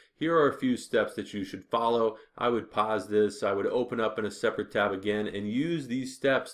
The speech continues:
to, to work on the example problems that we're gonna do. However, it says step one here is to correctly write and balance the chemical equation. Then we're gonna determine the known quantity,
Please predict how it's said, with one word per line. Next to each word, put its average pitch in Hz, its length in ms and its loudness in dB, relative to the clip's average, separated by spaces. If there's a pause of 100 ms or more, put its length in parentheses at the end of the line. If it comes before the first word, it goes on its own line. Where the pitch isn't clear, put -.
to, 98 220 2 (260)
to 110 100 2
work 123 300 4
on 113 140 -2
the 113 100 -2
example 104 500 -2
problems 95 460 0
that 95 260 -2
we're 95 140 -4
gonna 92 200 -6
do. 95 360 0 (280)
However, 143 480 4
it 107 140 -4
says 143 300 2
step 147 280 2
one 151 220 2
here 139 160 4
is 127 140 0
to 131 100 -4
correctly 170 460 -2
write 143 240 6
and 147 120 -6
balance 123 380 0
the 120 120 -8
chemical 117 420 -4
equation. 92 560 -2 (360)
Then 117 160 2
we're 127 100 2
gonna 123 180 2
determine 135 500 -2
the 139 80 2
known 117 280 0
quantity, 87 520 -6